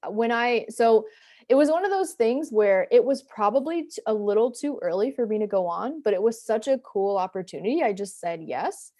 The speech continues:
So when I was on the show, we actually hadn't even shipped our product yet because we literally had just ended our Kickstarter, basically. Um, but I went on, I pitched the idea. Um, we got some, we got a bunch of no's,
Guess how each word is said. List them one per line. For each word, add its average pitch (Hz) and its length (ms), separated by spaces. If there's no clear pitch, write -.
So 240 200
when 233 240
I 233 80
was 214 280
on 370 180
the 320 100
show, 190 260
we 214 160
actually 254 360
hadn't 220 340
even 208 220
shipped 226 360
our 160 140
product 302 480
yet 120 300
because 180 480
we 254 180
literally 269 420
had 185 180
just 220 300
ended 190 400
our 175 180
Kickstarter, 151 600
basically. 147 600
Um, 190 480
but 254 180
I 226 120
went 247 220
on, 240 460
I 196 120
pitched 240 280
the 233 140
idea. 214 680
Um, 185 380
we 208 540
got 190 280
some, 277 320
we 226 100
got 247 180
a 294 60
bunch 262 300
of 269 60
no's, 226 440